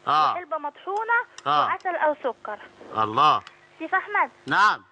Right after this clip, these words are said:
Speaker 2: ممكن تقول لي طريقه عمل جوز الهند اللي انت عملتها؟ أصل
Speaker 1: جوز
Speaker 2: أول
Speaker 1: الهند.
Speaker 2: ما جيت تعملها النور قطع عندنا.
Speaker 1: النور قطع. يا الله،
Speaker 2: و-،
Speaker 1: شفتي؟
Speaker 2: وممكن تقول لي برضو مقادير صلصه البيتزا اللي انت عملتها؟
Speaker 1: البيتزا
Speaker 2: وفي
Speaker 1: رول.
Speaker 2: حاجه تانية، لما جيت عملت البيتزا الرول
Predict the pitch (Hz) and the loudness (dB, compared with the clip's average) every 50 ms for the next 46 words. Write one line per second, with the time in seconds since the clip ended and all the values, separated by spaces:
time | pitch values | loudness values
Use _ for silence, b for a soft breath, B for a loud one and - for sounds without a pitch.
0 | _ _ _ 285 320 403 440 - - 359 330 302 - 339 294 359 392 403 392 370 | _ _ _ -16 -16 -16 -14 -12 -14 -14 -14 -14 -12 -10 -6 -4 -4 -4 -4 -6
1 | 320 - 285 294 370 403 - 220 - 302 277 339 370 349 311 269 262 330 381 359 | -6 -4 -4 -4 -4 -6 -8 -4 -2 0 2 2 0 -2 -4 -6 -4 -4 -4 -2
2 | 349 320 285 269 294 370 370 277 277 262 285 339 359 339 - 277 262 262 262 269 | -2 -4 -4 -4 -6 -6 -6 -6 -6 -2 0 0 0 2 0 0 0 0 0 -2
3 | 285 277 - 311 302 277 - 185 151 202 220 302 220 202 - 415 220 214 170 285 | -2 0 2 2 4 4 2 2 0 0 2 2 2 2 2 2 0 0 -2 -6
4 | 302 294 381 392 - _ 349 - 294 359 415 466 440 427 370 - 320 311 349 392 | -10 -10 -10 -12 -8 _ -8 -6 -4 0 0 2 2 2 0 0 -2 -4 -2 -2
5 | 381 - 381 392 392 381 330 165 254 262 277 277 262 233 277 277 262 240 - - | -2 0 0 0 2 2 0 0 0 -2 -2 -2 -6 -12 -12 -12 -8 -4 -2 -2
6 | 156 156 180 220 226 190 208 226 - 190 147 110 104 113 110 - - - - 311 | -2 0 2 2 4 4 2 2 2 0 -4 -4 -4 -8 -12 -10 -8 -8 -6 -4
7 | - - - - - - 330 330 339 427 440 - - 392 370 330 - 349 302 392 | -4 -4 -4 -6 -4 -2 -2 0 0 0 -2 -2 -6 -6 -6 -6 -2 0 2 2
8 | 415 381 359 349 381 392 277 285 339 311 311 294 311 302 - 359 370 359 - 381 | 4 4 4 2 2 0 0 -6 -6 -4 -4 0 0 0 0 0 -6 -2 2 2
9 | 381 370 - 330 - 311 294 247 359 370 - - 349 311 311 349 359 349 339 302 | 2 2 0 -4 -6 -6 -6 -4 -6 -8 -4 -4 -4 -2 0 -2 -2 0 0 0
10 | 277 294 285 285 294 285 - - 392 415 403 466 494 508 - 135 190 214 151 170 | 0 0 0 -2 -4 -4 -2 0 0 0 2 2 0 0 0 0 -2 -2 0 0
11 | 202 196 453 - 440 - 415 403 359 370 349 - 311 277 262 262 269 277 285 285 | 2 4 6 4 4 4 2 -2 -2 -4 -2 0 0 -2 -2 -2 -4 -4 -2 -2
12 | 294 294 381 427 - 392 339 339 339 370 403 403 - 349 302 269 370 392 - 339 | -2 -2 -2 0 0 2 2 2 2 2 0 0 -2 -6 -4 -2 -4 -4 -4 0
13 | 311 330 311 294 339 381 415 440 440 | 2 2 2 2 4 4 4 4 2